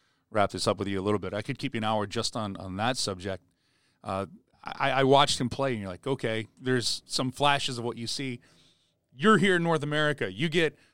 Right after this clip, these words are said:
Russian goaltenders and Finnish goaltenders and Danish goaltenders and all these guys coming through.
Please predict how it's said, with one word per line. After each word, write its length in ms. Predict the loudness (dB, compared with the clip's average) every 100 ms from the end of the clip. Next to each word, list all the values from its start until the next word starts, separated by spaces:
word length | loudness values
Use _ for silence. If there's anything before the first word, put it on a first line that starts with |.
| _
Russian 360 | 4 4 4 0
goaltenders 480 | 0 0 -2 -4 -4
and 120 | 2
Finnish 300 | 6 6 4
goaltenders 500 | 2 2 2 -2 2
and 140 | 4
Danish 320 | 6 6 4 4
goaltenders 520 | 2 4 2 0 0
and 100 | 2
all 120 | 4
these 180 | 4 2
guys 180 | 0 0
coming 220 | -2 -4
through. 260 | -2 -2